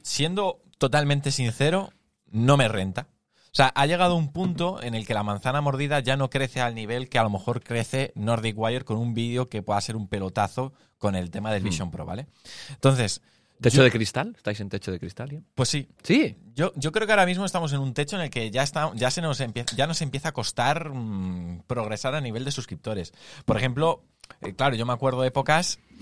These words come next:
Speaker 1: hace ya estoy hablando, ¿vale? Cuando todavía no, no teníamos ni el millón y a lo mejor, mm, estábamos por quinientos mil, que íbamos a, ganando a veinte mil suscriptores al mes, ¿no?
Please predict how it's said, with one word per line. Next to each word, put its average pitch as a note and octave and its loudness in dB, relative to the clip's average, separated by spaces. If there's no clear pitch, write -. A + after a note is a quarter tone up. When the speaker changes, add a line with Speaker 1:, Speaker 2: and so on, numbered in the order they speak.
Speaker 1:
hace E2 -6
ya E2+ -4
estoy F2 -6
hablando, E2 -4
¿vale? F#2+ -2
Cuando F2 -4
todavía F2 -4
no, G2 -4
no F#2 -4
teníamos F#2+ -4
ni F#2+ -4
el F2 -4
millón F2+ -6
y D#2+ -6
a E2+ -6
lo E2 -6
mejor, F#2 -6
mm, C#2 -10
estábamos G2 0
por - -8
quinientos F#2+ -4
mil, A2+ -8
que A#2+ -8
íbamos G#2+ -6
a, G#2+ -12
ganando G2+ -6
a - -8
veinte F#2+ -8
mil G#2+ -4
suscriptores F#2+ -6
al E2+ -6
mes, D#2+ -8
¿no? C3 -6